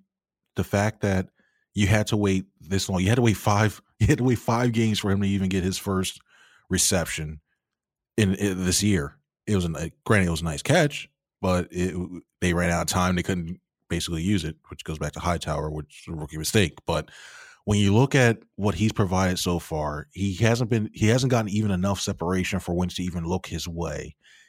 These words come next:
He's done, the only thing that I've seen that I've liked out of him so far this season has been his blocking down the field. And there's so many times you can get a tight end to do that, or you can go ahead and go, "Hey, you're a wide receiver.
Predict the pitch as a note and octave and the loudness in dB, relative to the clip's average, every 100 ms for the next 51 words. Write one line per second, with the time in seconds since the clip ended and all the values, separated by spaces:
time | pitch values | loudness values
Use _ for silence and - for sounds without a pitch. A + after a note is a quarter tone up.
0 | _ _ A2+ F#2+ A2 A#2 A#2+ A#2+ G2 _ | _ _ -2 2 2 2 0 -2 -8 _
1 | _ _ - A#2+ C3 C#3+ C3+ A2 G2+ - | _ _ -4 0 0 2 2 2 2 0
2 | A2 G2 F2+ F2 F2+ F#2+ F#2+ F#2 G2+ G2 | 0 2 2 0 0 0 0 0 0 0
3 | A2 A2+ A2 - _ _ - - F#2+ - | 0 0 -2 -10 _ _ -8 -2 -2 0
4 | G2+ F#2 F#2 G2 G#2 F#2 F2 F2 F#2 F2+ | 0 0 -2 0 0 0 -2 -4 -4 -4
5 | D#2+ F#2 F#2 - F2+ E2+ D#2+ - G#2+ F2 | -2 0 0 -2 -4 -4 -6 -4 -2 -2
6 | E2 F2 E2 E2 D#2+ _ _ _ _ _ | -4 -6 -6 -8 -12 _ _ _ _ _
7 | G2 F#2 G#2+ G2+ F#2+ G#2+ F#2+ G2 G2 F#2+ | -4 -2 0 0 2 2 2 -2 -2 0
8 | F#2+ - G2+ G2+ G2 E2+ F2+ E2+ F2 A2 | 0 0 0 0 0 -2 -2 0 0 2
9 | F#2 F2 F#2 F#2 F#2 F2+ F2+ F2+ F2 A#2+ | 0 -2 -2 -2 -2 -2 -2 -4 -2 -2
10 | F2+ F#2+ F#2 G2 F#2 - A#2 F2 D#2 | -2 -2 -2 -2 -4 -4 -4 -6 -10